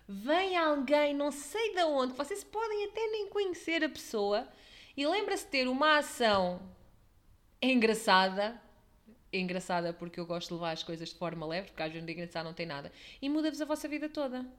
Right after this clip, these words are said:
Porque são ações em cadeia. E não há nada que vocês possam fazer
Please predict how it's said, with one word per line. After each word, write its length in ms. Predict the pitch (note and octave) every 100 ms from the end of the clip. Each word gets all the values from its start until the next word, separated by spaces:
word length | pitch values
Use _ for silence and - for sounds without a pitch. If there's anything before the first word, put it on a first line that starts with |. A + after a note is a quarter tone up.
| - _ - _
Porque 160 | C4+ B3+
são 160 | D4
ações 400 | C#4+ C#4 C#4+ C4+
em 120 | C4+ C4
cadeia. 500 | C4+ C4 A3+ G#3+ G#3+ - - _ _ _ - - _ - _ - - _ -
E 680 | B3 B3 A#3+ A#3 A#3 A3+ -
não 220 | G#3+ G#3+
há 80 | G#3
nada 260 | A3 C#4 D#4+
que 60 |
vocês 220 | D#4 D4+
possam 300 | - C4+ C4
fazer 600 | B3 A#3+ G3+ G3 C4 -